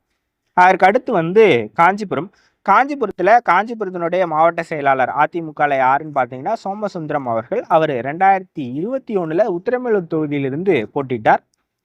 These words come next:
ரெண்டாயிரத்தி இருபத்தி ஒண்ணுல, அஹ், அதிமுக கூட்டணியில பாமகவுக்கு காஞ்சிபுரம் தொகுதி ஒதுக்கப்பட்டதால அங்க ம-, அஹ், பாமகல இருந்து மகேஷ்குமார் அவர்கள் போட்டியிட்டார்.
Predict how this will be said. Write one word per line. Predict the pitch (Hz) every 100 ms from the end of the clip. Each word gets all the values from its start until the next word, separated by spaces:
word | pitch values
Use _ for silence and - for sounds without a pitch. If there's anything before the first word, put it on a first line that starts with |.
| -
ரெண்டாயிரத்தி | 147 170 196 196
இருபத்தி | 170 175 196 180
ஒண்ணுல, | 147 135 160 240 -
அஹ், | 117 110 104 107
அதிமுக | 131 165 220 220 208 170
கூட்டணியில | 151 143 127 139 220 -
பாமகவுக்கு | 190 233 233 208 170 160 175
காஞ்சிபுரம் | 180 151 165 170 165 143
தொகுதி | 139 139 139
ஒதுக்கப்பட்டதால | 131 143 156 131 120 120 123
அங்க | 185 214
ம-, | 147 135
அஹ், | 120 117 - _
பாமகல | 170 196 214 196 165 143
இருந்து | 143 190
மகேஷ்குமார் | 143 165 226 - 170 143
அவர்கள் | 117 - 175 156 -
போட்டியிட்டார். | 135 127 110 110